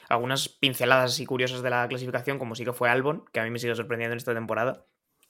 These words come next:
Y lo hablé con David en el pasado episodio en Zandvoort, que ya lo hizo muy bien. Eh, pero es que desde que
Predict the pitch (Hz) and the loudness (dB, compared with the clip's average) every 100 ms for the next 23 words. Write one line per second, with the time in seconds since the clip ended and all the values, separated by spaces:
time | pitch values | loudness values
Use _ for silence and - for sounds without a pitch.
0 | - - 113 113 120 113 113 117 113 110 | -10 0 2 2 2 2 0 -2 -6 -4
1 | 113 117 113 110 113 110 107 110 117 120 | -4 -2 -4 -6 -8 -8 -4 -4 -2 -4
2 | 113 104 107 107 110 107 107 139 - - | -4 -4 -4 -6 -8 -6 -6 -8 -14 -20
3 | - - - 117 110 113 113 139 131 117 | -20 -8 -2 0 2 2 2 4 2 2
4 | 120 113 - | -2 -2 -4